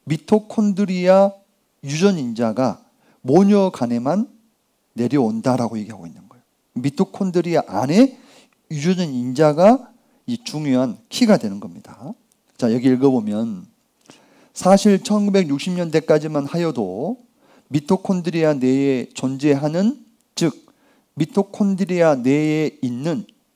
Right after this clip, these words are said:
유전인자는 핵 안에 있는 유전인자처럼 부모의 유전인자가 서로 결합하는 것이 아니라 모든 세대에 걸쳐 여성에게로만 일정하게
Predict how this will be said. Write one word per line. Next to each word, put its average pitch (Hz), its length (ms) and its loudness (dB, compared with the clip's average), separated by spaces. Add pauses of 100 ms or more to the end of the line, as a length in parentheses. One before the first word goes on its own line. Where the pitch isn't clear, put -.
(120)
유전인자는 135 920 -2 (480)
핵 226 320 2
안에 143 380 2
있는 135 500 -4 (340)
유전인자처럼 127 1040 -2 (580)
부모의 190 600 0
유전인자가 127 1000 -2 (100)
서로 208 440 0 (160)
결합하는 165 720 -2
것이 127 380 -6
아니라 123 480 -2 (800)
모든 202 580 4
세대에 175 440 -2
걸쳐 113 600 -6 (440)
여성에게로만 147 1200 2 (320)
일정하게 175 1080 -2